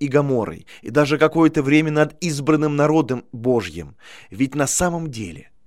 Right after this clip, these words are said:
история народа израильского выглядит очень печально, если рассматривать её на фоне этой войны между Богом и сатаной.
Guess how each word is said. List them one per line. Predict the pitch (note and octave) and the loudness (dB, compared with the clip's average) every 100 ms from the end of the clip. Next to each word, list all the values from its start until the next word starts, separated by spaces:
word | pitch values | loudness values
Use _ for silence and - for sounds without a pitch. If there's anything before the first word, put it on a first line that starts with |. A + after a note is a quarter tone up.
| - _ - | -20 _ -6
история | C3+ - D#3+ D#3+ C#3 | -6 -2 0 2 2
народа | A#2+ C3 D3+ B2+ | 0 -2 0 -2
израильского | - A#2+ G#2 C3 E3 E3 - - F#2+ E2+ - - - - | -2 -6 -4 -2 -2 -4 -6 -8 -8 -8 -12 -20 -20 -14
выглядит | G#2 D3 D3+ D#3 D3 | 0 2 4 0 0
очень | - D3 - D3 | 0 0 0 -8
печально, | D#3 - F#3+ F#3 A2 | -8 -4 0 0 0
если | G#2+ A#2+ C3 | 0 0 2
рассматривать | A#2 - B2+ D3 F3 D3 C#3 A#2+ - | 0 0 -2 0 0 2 2 0 -2
её | G#2+ G2 E2 F3 - | -2 -2 -2 -10 -6
на | A2+ | -2
фоне | A2+ D#3+ D#3+ D3+ | 0 2 2 2
этой | C#3 - B2 | 0 0 -2
войны | G#2+ G#2+ C3 D#3 | 0 0 -2 -2
между | C3+ A2 G#2+ | -2 -4 -6
Богом | F2 G#2 G#2 G2+ | -4 -4 -4 -6
и | |
сатаной. | - A2+ A#2 C3+ D3+ - | -6 -8 -8 -10 -12 -14